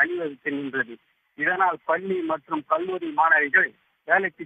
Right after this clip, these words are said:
செல்லும் பொதுமக்கள் மற்றும் வாகன ஓட்டிகள் போக்குவரத்து நெரிசலில் சிக்கிக் கொண்டு கடுமையாக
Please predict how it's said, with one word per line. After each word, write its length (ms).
செல்லும் 360
பொதுமக்கள் 540
மற்றும் 360
வாகன 480
ஓட்டிகள் 460
போக்குவரத்து 540
நெரிசலில் 500
சிக்கிக் 400
கொண்டு 320
கடுமையாக 600